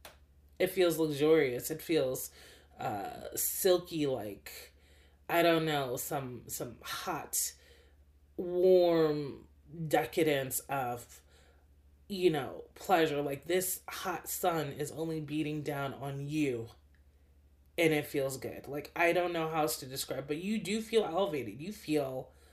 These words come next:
like the world is your oyster. Nothing is withheld from you.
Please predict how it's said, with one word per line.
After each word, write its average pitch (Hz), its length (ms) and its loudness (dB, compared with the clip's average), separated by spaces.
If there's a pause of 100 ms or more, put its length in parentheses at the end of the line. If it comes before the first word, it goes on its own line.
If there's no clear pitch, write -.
(160)
like 143 600 -2 (1500)
the 147 140 4
world 175 520 8
is 156 320 0
your 143 200 0
oyster. 165 640 -6 (2500)
Nothing 170 640 -2 (300)
is 147 200 -2
withheld - 360 -8
from - 220 -18
you. - 160 -18